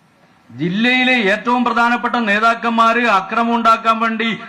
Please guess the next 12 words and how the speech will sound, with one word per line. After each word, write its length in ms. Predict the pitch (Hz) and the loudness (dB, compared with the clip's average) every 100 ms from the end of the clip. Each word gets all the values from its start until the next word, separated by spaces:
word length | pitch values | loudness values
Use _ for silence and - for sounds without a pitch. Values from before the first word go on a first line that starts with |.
| - | -4
ആസൂത്രണം 720 | 165 202 214 226 233 226 233 | 0 2 2 -2 -2 0 0
ചെയ്ത് 540 | 226 226 220 214 - - | 0 0 0 -2 -4 -2
അക്രമം 440 | 175 185 226 233 233 | -2 -2 -2 0 0
ഉണ്ടാക്കിയിരിക്കുകയാണ്, 800 | 226 233 233 240 196 226 220 135 - 226 - - _ _ _ _ _ _ _ _ _ _ - | 2 0 0 -4 -2 -2 -2 -4 -16 -20 -20 -20 _ _ _ _ _ _ _ _ _ _ -12
അല്ലേ? 200 | 165 104 - - - _ _ _ _ _ _ _ _ _ | -12 -12 -18 -20 -20 _ _ _ _ _ _ _ _ _
എന്നിട്ടല്ലേ 360 | 156 226 233 233 | -4 -2 0 0
ആ 40 | |
ബോർഡ് 380 | 214 226 240 208 - - - - - - | 0 0 0 -2 -6 -16 -18 -20 -8 -4
തല്ലി 200 | 220 240 | -2 0
പൊളിച്ചേ? 320 | 226 226 226 156 117 - 214 175 - _ - _ _ _ _ - | 0 0 -2 -4 -8 -18 -20 -20 -20 _ -20 _ _ _ _ -8
ആ 340 | 147 220 233 156 | -2 -2 -2 -8
ബോർഡ് 360 | 160 196 226 | -6 -2 -2